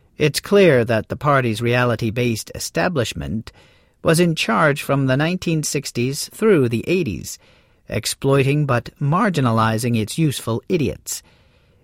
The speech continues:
It wasn't until the age of right-wing talk radio and Fox News and Breitbart that the establishment lost control, as crackpot habits of mind achieved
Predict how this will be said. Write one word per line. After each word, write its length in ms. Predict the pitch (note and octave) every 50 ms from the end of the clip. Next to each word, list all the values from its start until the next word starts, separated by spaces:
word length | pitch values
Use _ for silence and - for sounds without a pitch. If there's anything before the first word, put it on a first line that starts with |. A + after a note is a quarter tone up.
| _ -
It 140 | - A#2+
wasn't 340 | C#3 D#3+ E3 D3+ B2+ A#2+ G2+
until 300 | A2+ G2+ F#2 - B2 A#2
the 160 | G2 G2+ G2
age 240 | A2+ B2+ B2 A#2 G#2+
of 120 | G#2+ F2+ G#2
right-wing 520 | A2+ B2 B2+ - F#2 A2+ A#2 A2 G2+ F2
talk 400 | - - - B2+ A2 F#2 - -
radio 480 | B2+ E3 F#3 E3 A#2+ F#2 E2+ E2+ F2+ F2+
and 240 | F2+ F2+ F2 - - - - _ _ _ _ _
Fox 400 | - - C3+ B2+ A2+ - - -
News 540 | B2 A#2+ A#2+ A#2+ B2+ C3 C3 C3 B2+ A2+
and 220 | - - F2 F2 -
Breitbart 640 | G#2 A#2+ C#3 A#2 - _ G2 G2 G#2+ A#2+ B2 - - - _ _ _ _ _ _ _ _ -
that 240 | - D#3 E3 E3
the 140 | - F#3+ F#3
establishment 800 | F3 E3 - - F3 F3 F#3 F#3+ F#3 F3 - F3+ F3 E3+ D#3 - - -
lost 480 | C3 A#2+ A#2 A2+ G#2 - - - -
control, 560 | - - G2 - - F#2+ E2+ C#2 A#1+ B1 B1+ - _ _ _ _ _ _ _ _ _
as 200 | - - A#2+ A2
crackpot 580 | - - F3 D3+ C#3 - - - C3 B2 A#2 A2
habits 420 | A2+ D#3 E3 D3 A2+ G#2 F#2+ -
of 120 | G#2 F#2+ A2
mind 380 | B2 C#3 C#3+ C3 B2 A#2 A2+
achieved 540 | A2+ A2 - - D#3 B2 G2+ F#2 G2 - -